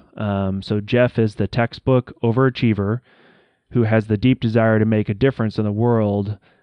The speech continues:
Um, and Jeff is fiercely ambitious, was driven, you know, started a couple companies and did a bunch of, you know, was on boards of a lot of other companies. And Jeff traveled sixty to seventy percent for about a three-year period,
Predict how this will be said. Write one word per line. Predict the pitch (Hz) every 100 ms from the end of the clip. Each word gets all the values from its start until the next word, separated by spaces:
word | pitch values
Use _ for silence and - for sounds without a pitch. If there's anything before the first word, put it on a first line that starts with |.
| _
Um, | - 101 98 98
and | 107
Jeff | 104 120 -
is | 104 -
fiercely | 131 127 - 120
ambitious, | 110 107 113 - 110 104 - - -
was | 113 104
driven, | 95 123 113 110 110 104 _ _ _ _
you | 110
know, | 101 98
started | - 117 110 104 101 -
a | 117
couple | - 104
companies | 107 131 123 123 120 117 117 110
and | 110
did | 104 104
a |
bunch | 98 107 -
of, | 104 101 98 95 -
you | 110
know, | 98
was | 98
on | 104 98
boards | 107 110 104
of | 101
a | 95
lot | 98 98
of |
other | 110 120
companies. | - 110 110 107 104
And | 101 101
Jeff | 117 110
traveled | 120 113 104 104 98 - - _ -
sixty | - 151 -
to | 123
seventy | 113 127 127
percent | 110 113 - 117 104 98 -
for | 113 107
about | 104 104
a |
three-year | - 120 110 110 104
period, | - 143 117 101 101 95